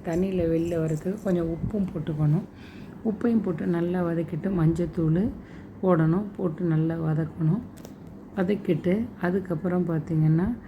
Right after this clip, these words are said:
நல்லா அந்த தண்ணி சுண்டி வரும். அந்த நேரத்துல நம்ம அரைச்சு வச்சிருக்க மிளகாத்தூள், தனியாத்தூள் கொஞ்சம் போட்டுறணும். போட்டதுக்கு பிறகு பார்த்திங்கன்னா,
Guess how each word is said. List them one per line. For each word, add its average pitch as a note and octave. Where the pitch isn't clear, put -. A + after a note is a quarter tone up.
நல்லா F3+
அந்த D#3+
தண்ணி F3
சுண்டி E3+
வரும். D#3
அந்த E3+
நேரத்துல E3
நம்ம E3+
அரைச்சு E3+
வச்சிருக்க D#3
மிளகாத்தூள், E3
தனியாத்தூள் D#3+
கொஞ்சம் F3
போட்டுறணும். E3+
போட்டதுக்கு G3
பிறகு F3
பார்த்திங்கன்னா, D#3+